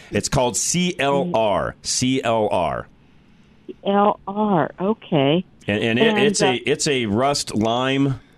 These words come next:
Speaker 1: type remover, and what you do is you'll put that on and just let it sort of sit, and you may even wanna scrub it in a little bit with a, you know, toothbrush or a bristle brush or something along those lines. And, and it's, it's kind of a nice household product to have around. It'll remove scale from,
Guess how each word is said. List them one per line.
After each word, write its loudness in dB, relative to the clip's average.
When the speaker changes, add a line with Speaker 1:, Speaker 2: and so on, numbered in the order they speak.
Speaker 1:
type -2
remover, 2
and -2
what 0
you 0
do 0
is -2
you'll 0
put -2
that 0
on -2
and 0
just -2
let 0
it -2
sort 0
of -2
sit, -2
and 0
you 2
may 0
even 0
wanna -2
scrub -2
it 0
in 0
a 0
little 0
bit 0
with 0
a, 0
you -4
know, 0
toothbrush -4
or 2
a -2
bristle -2
brush -2
or -4
something -4
along -2
those -2
lines. -4
And, -2
and -2
it's, -2
it's -6
kind -2
of -4
a -2
nice -2
household -2
product -2
to -2
have 0
around. 0
It'll 0
remove 0
scale 0
from, -2